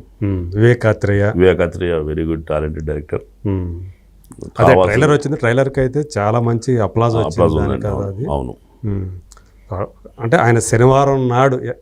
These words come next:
Speaker 1: ఆయన విజృంభించే క్యారెక్టర్
Speaker 2: అవును.
Speaker 1: హీరోది. మిగతా రోజులు, మిగతా ఆరు రోజులు కామ్గా ఉండి
Speaker 2: ఆ రోజంతా భరించి, భరించి, భరించి
Speaker 1: ఆ, ఒక్కరోజు మాత్రం
Speaker 2: శనివారం నాడు
Speaker 1: ఆ.
Speaker 2: వాడు పీడ వదిలిచ్చేస్తాడు.
Speaker 1: అదే. ఆ.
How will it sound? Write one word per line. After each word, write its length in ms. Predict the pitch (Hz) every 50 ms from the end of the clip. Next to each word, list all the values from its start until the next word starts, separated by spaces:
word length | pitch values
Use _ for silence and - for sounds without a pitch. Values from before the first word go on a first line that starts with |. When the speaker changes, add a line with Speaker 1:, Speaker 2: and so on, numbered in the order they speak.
| _ _ _ _ 175 131
Speaker 1:
ఆయన 160 | 120 113 110 107 104 104 98 98 95 92 92 - - - - - _ _ _ _ _ _ _ -
విజృంభించే 520 | 123 117 127 151 151 147 143 131 113 127
క్యారెక్టర్ 500 | 117 - 104 98 92 - - - - -
Speaker 2:
అవును. 220 | 85 85 80 82 85 117
Speaker 1:
హీరోది. 340 | 127 120 113 95 92 98 - - - - _ _ _ -
మిగతా 240 | 123 131 - 143 139
రోజులు, 480 | 131 131 131 127 120 120 117 117 110
మిగతా 300 | 107 113 117 120 - 127
ఆరు 180 | 113 113 117 120
రోజులు 240 | 127 127 127 123 123
కామ్గా 420 | - 117 113 113 120 117 110 107
ఉండి 220 | 107 107 104 104 85
Speaker 2:
ఆ 140 | 87 87
రోజంతా 400 | 92 104 104 104 104 104 104 101
భరించి, 360 | 95 92 95 104 110 107 101 95
భరించి, 360 | 90 98 98 98 95 92 90
భరించి 460 | 90 87 87 90 87 98 143 196 226 - -
Speaker 1:
ఆ, 340 | 110 107 101 92 92 90 92
ఒక్కరోజు 420 | 101 107 - - - 127 143 139 131
మాత్రం 200 | 131 127 98 101
Speaker 2:
శనివారం 200 | 101 101 104 101
నాడు 500 | 101 101 95 85 78 73 65 65 62 -
Speaker 1:
ఆ. 300 | 101 104 98 95 92 95 101 107 -
Speaker 2:
వాడు 120 | 78 78 76
పీడ 220 | - 87 87 90
వదిలిచ్చేస్తాడు. 640 | 90 85 85 85 85 - - - - - 60 - - - - - - 123 - 117 107
Speaker 1:
అదే. 200 | 101 98 98 90 - - - 104 - - 113
ఆ. 300 | 107 101 101 98 98